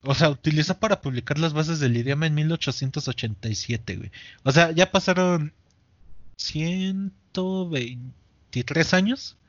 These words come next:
No, ciento tres años, perdón. ¿Y por qué todavía no lo usamos, güey? <laughs> ¿Por qué todavía no nos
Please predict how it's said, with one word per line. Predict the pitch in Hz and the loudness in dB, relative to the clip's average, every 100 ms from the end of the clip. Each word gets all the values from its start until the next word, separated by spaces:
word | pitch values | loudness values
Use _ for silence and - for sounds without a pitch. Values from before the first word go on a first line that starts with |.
| _ _ _ | _ _ _
No, | 160 170 | 4 4
ciento | 190 185 | 4 0
tres | 180 170 | -4 -4
años, | 165 160 165 | -4 -4 -4
perdón. | 123 139 - _ _ _ _ - _ _ _ _ | -8 -8 -10 _ _ _ _ -20 _ _ _ _
¿Y | 131 | -4
por | - | -4
qué | 143 | -2
todavía | 170 175 170 | -2 -2 -2
no | |
lo | 175 | -2
usamos, | 170 135 151 | -4 -6 -8
güey? | 123 | -4
<laughs> | - - - - 285 - - - | 2 6 6 8 4 2 -10 -12
¿Por | - 160 | -12 -10
qué | 170 | -8
todavía | 185 180 | -6 -6
no | 165 | -6
nos | 170 170 | -8 -10